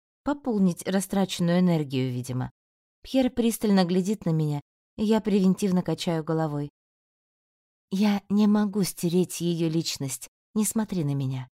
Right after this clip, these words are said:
Первый сбой за несколько лет. Ничего страшного.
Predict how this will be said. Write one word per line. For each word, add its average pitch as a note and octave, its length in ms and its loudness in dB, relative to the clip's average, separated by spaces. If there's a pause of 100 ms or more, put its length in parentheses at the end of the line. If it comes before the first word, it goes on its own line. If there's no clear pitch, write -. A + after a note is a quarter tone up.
(480)
Первый G#3+ 300 2
сбой G#3 240 4
за F#3 140 2
несколько E3+ 480 0
лет. C#3+ 280 -4 (720)
Ничего C4+ 340 -2
страшного. C3+ 540 -8